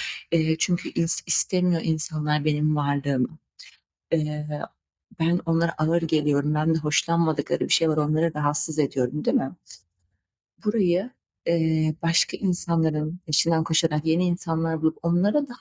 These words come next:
da iyi davranmaya çalışarak. Yani müthiş tüketici bir süreç bu.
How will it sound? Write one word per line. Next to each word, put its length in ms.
da 120
iyi 200
davranmaya 520
çalışarak. 560
Yani 180
müthiş 400
tüketici 600
bir 60
süreç 480
bu. 200